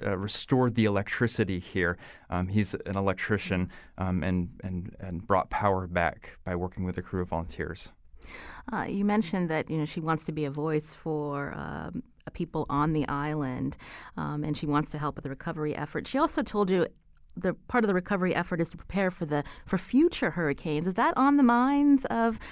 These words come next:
Speaker 2: Puerto Ricans you've spoken with, that next hurricane and what
Speaker 1: Mm-hmm.
Speaker 2: could happen?
Speaker 1: Well, I mean, most recently, most of the people that I've talked to have been people trying to start a life here. So that hasn't really come up,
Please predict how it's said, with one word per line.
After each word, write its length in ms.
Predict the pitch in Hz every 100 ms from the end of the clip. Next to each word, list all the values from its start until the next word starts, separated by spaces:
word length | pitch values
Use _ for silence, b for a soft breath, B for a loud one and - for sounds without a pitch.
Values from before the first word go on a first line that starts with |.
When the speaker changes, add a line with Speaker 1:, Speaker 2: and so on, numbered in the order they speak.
| B
Speaker 2:
Puerto 200 | - 226
Ricans 280 | 226 233 220
you've 140 | 202
spoken 380 | - 196 202 208
with, 180 | 202 202
that 180 | 190 156
next 420 | 165 185 - -
hurricane 460 | 240 233 233 233
and 120 | 214 185
what 100 | 196
Speaker 1:
Mm-hmm. 40 |
Speaker 2:
could 80 | 220
happen? 340 | 214 226 269
Speaker 1:
Well, 140 | 262 185
I 60 | 170
mean, 160 | 160
most 320 | 156 185 - -
recently, 720 | 135 196 202 127 98 - 120 -
most 300 | 135 151 156
of 80 |
the 60 | 139
people 280 | 139 135 113
that 100 | 107
I've 160 | 98 -
talked 440 | 107 90 - - -
to 360 | 98 85 82 -
have 260 | 107 104
been 140 | - 92
people 260 | 117 110 107
trying 280 | - 107
to 60 | 90
start 320 | - 101 90
a 20 |
life 280 | 95 82 -
here. 400 | - 101 90 78 98
So 140 | -
that 160 | 117 131
hasn't 280 | 147 135
really 200 | 123 110
come 200 | 101 110
up, 220 | 98 107